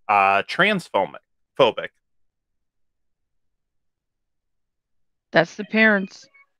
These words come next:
Speaker 2: They're the ones who give suck. That's bre-, that's talking about referring to breastfeeding. So here you have parents that are gonna be criminalized. Uh, I heard one man, he was,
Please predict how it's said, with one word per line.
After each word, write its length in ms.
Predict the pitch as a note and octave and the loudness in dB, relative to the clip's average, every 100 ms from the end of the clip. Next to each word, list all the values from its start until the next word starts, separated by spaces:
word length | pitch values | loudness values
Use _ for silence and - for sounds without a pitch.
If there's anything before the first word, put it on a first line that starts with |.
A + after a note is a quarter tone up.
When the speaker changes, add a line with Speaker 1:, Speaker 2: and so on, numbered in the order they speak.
| _ _ _ _ _ - | _ _ _ _ _ -2
Speaker 2:
They're 160 | E3+ | 0
the 100 | F3+ | 2
ones 320 | F#3 G3+ G3 F3 | 0 0 -2 -4
who 120 | G3+ | -4
give 260 | F3 G3+ | 0 0
suck. 460 | - A3+ G3 F3+ - _ _ _ _ _ _ _ - | 0 2 4 2 -6 _ _ _ _ _ _ _ -2
That's 280 | E3+ - E3+ | -2 -2 -10
bre-, 240 | D#3 F#3 | -4 -2
that's 160 | F3+ - | -2 -2
talking 220 | F#3+ F#3 | -2 0
about 200 | F3+ E3+ | 0 0
referring 360 | E3 G#3 G3 | -2 -4 -2
to 80 | F3+ | -2
breastfeeding. 720 | D#3+ G3 G3+ - F3 E3 D#3+ - _ _ _ _ | 2 4 2 0 -4 -2 -4 -6 _ _ _ _
So 180 | - G3 | -4 0
here 200 | F#3 A#3 | 6 6
you 220 | B3 A#3+ A3+ | 6 6 6
have 320 | G#3+ G3 - | 6 6 2
parents 680 | - A3 F#3+ D#3+ D#3 - _ _ _ _ _ _ _ _ _ | 2 4 6 2 -4 -16 _ _ _ _ _ _ _ _ _
that 200 | E3+ G3 | 2 4
are 80 | F#3+ | 4
gonna 240 | F3 G3 | 4 2
be 140 | F#3 F3+ | 0 -4
criminalized. 1000 | - A3+ A3 F#3 E3 D3+ D3 D3 - _ _ _ _ _ _ _ _ _ _ _ - | -2 0 2 2 2 0 0 -4 -12 _ _ _ _ _ _ _ _ _ _ _ -4
Uh, 240 | F3 E3 - | 0 2 4
I 140 | G#3 | 4
heard 240 | B3 B3 F3+ | 6 4 2
one 260 | G3 G#3 | 0 2
man, 240 | F#3 F3 F3 | 2 0 0
he 140 | G3 | -2
was, 340 | F3+ E3+ - | -4 -6 -10